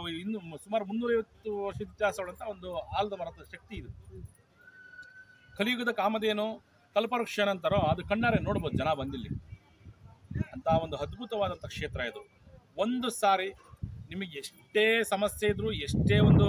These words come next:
Speaker 1: ಬರೋದಕ್ಕಾಗಲ್ಲ ಅಂದ್ರೂ ಸಹಿತ ಒಂದು ಸಾರಿ ತಾಯಿ ಮೇಲೆ ಭಾರ ಹಾಕಿ ಒಂದು ಸಾರಿ ಕ್ಷೇತ್ರ ದರ್ಶನ ಮಾಡಿ. ಕ್ಷೇತ್ರ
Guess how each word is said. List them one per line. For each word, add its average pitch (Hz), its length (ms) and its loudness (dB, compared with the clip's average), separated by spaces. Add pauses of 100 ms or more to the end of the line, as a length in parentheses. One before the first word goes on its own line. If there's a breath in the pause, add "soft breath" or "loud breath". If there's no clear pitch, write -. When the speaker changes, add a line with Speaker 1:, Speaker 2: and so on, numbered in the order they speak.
(160)
Speaker 1:
ಬರೋದಕ್ಕಾಗಲ್ಲ 196 800 2
ಅಂದ್ರೂ 240 200 2
ಸಹಿತ 214 220 0 (340)
ಒಂದು 220 240 -2 (180)
ಸಾರಿ 220 320 6 (460)
ತಾಯಿ 196 280 2
ಮೇಲೆ 208 120 0 (120)
ಭಾರ 180 200 6
ಹಾಕಿ 185 240 -2
ಒಂದು 170 180 -20
ಸಾರಿ 165 160 -2 (100)
ಕ್ಷೇತ್ರ 214 280 -8 (140)
ದರ್ಶನ - 220 -6 (120)
ಮಾಡಿ. - 160 -4 (720)
ಕ್ಷೇತ್ರ 247 320 -4